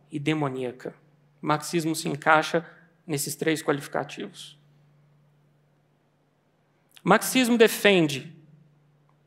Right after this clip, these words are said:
ou pretende substituir responsabilidade por vitimismo, patriotismo por idolatria ao líder, conhecimento por alienação,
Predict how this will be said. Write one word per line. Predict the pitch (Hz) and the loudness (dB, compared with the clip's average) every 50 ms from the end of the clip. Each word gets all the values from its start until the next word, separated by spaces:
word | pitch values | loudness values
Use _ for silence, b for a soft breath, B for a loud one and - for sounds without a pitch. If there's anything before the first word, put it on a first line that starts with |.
| _ - - | _ -2 0
ou | - 165 | 0 2
pretende | - 190 185 180 - - 214 220 220 196 196 | 4 4 4 4 6 4 6 6 6 4 0
substituir | - - 196 170 160 - 202 185 - 185 175 165 151 139 131 - - - - B B B B B B B B B B | -2 -2 -2 -2 -2 -2 -4 -4 -2 0 0 2 0 0 -4 -6 -12 -18 -20 B B B B B B B B B B
responsabilidade | B - 196 196 - 220 214 190 - 214 185 196 196 180 170 170 175 165 - | B 0 0 2 2 -2 0 2 2 2 4 4 4 4 6 4 4 4 2
por | - 180 165 | -2 -4 -4
vitimismo, | 165 180 175 - - 170 156 151 143 135 139 135 135 143 - - - - - - _ _ _ _ _ _ _ _ - | -4 -4 -6 -4 -4 -2 -2 0 -2 -2 -4 -6 -8 -10 -16 -20 -20 -20 -20 -20 _ _ _ _ _ _ _ _ 2
patriotismo | - 170 - 208 196 180 - - 240 226 208 185 185 | 2 2 4 4 4 4 4 2 2 2 2 0 0
por | 180 196 185 | 0 0 0
idolatria | 180 170 185 185 175 165 165 180 190 | 4 4 6 6 6 4 2 2 2
ao | 185 170 | 2 2
líder, | 160 147 143 165 170 147 147 131 143 143 - _ _ _ _ _ _ _ _ _ _ _ _ _ _ _ _ _ _ _ _ _ _ _ _ _ _ _ - - _ - | 2 0 -2 -2 -2 -2 -4 -8 -8 -10 -20 _ _ _ _ _ _ _ _ _ _ _ _ _ _ _ _ _ _ _ _ _ _ _ _ _ _ _ -20 -20 _ 2
conhecimento | - 208 208 226 233 220 - - 190 180 196 208 - - | 4 6 6 6 6 4 2 0 2 4 4 2 2 0
por | - 202 185 | -2 0 2
alienação, | 185 185 185 190 190 180 175 165 160 - - 156 139 135 131 135 | 2 2 2 2 2 2 2 0 -2 -2 -2 -2 -2 -2 -4 -8